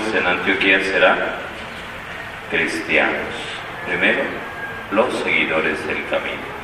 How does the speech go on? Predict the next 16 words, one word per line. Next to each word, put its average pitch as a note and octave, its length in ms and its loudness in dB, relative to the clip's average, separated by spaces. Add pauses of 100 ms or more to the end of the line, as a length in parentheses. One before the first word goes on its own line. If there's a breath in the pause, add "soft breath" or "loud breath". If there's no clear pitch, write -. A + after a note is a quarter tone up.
(840)
Jesús G2 300 2
que F#2+ 160 2
se - 140 0
presenta G2+ 580 4
a - 20 2
sí - 160 0
mismo: - 420 0 (200)
"Yo F#2+ 100 4
soy F#2+ 240 2
el G2+ 320 2
camino, G2 480 4 (680)
la D#2+ 80 4
verdad - 600 2
y - 80 -2
la - 120 4
vida". - 260 0